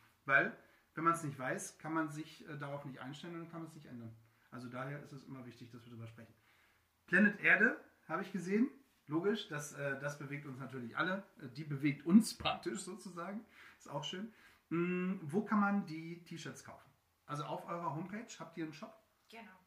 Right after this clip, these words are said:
Speaker 2: Also direkt auf mesteto punkt de, ähm, kann man die T-Shirts kaufen. Ähm, in Hannover ja momentan leider gerade nicht, deswegen nur im Online-Shop. Und sie werden dann, sobald man bestellt hat, auch direkt gedruckt.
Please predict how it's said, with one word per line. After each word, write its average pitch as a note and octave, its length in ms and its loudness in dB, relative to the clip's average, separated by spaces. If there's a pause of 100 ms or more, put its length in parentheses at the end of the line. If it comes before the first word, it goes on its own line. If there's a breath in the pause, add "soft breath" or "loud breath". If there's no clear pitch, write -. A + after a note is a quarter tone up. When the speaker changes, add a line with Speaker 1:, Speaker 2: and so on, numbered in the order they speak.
(340)
Speaker 2:
Also G#3 220 -18
direkt A3 340 -8
auf G#3+ 140 -16
mesteto A3+ 320 -20
punkt G3+ 120 -20
de, G#3+ 300 -18
ähm, A3 600 -18
kann A3+ 200 -18
man A3 160 -18
die G3+ 420 -20 (160)
T-Shirts G#3 380 -20
kaufen. A#3+ 340 -10 (880 soft breath)
Ähm, G#3+ 600 -14 (180)
in G3+ 140 -16
Hannover A#3+ 340 -12
ja G#3+ 100 -8
momentan G3+ 460 -18
leider F#3+ 200 -18 (120)
gerade F#3 260 -18
nicht, A#3+ 180 -20
deswegen G3+ 380 -20
nur B3 240 -16 (180)
im F#3+ 600 -20
Online-Shop. C#4+ 480 -14 (220)
Und A3+ 280 -20
sie G#3+ 120 -20
werden G#3 320 -12
dann, G3+ 180 -16
sobald G3+ 480 -10
man G#3+ 160 -20
bestellt A3 460 -20
hat, - 160 -20
auch F#3 220 -20
direkt - 280 -20
gedruckt. - 380 -20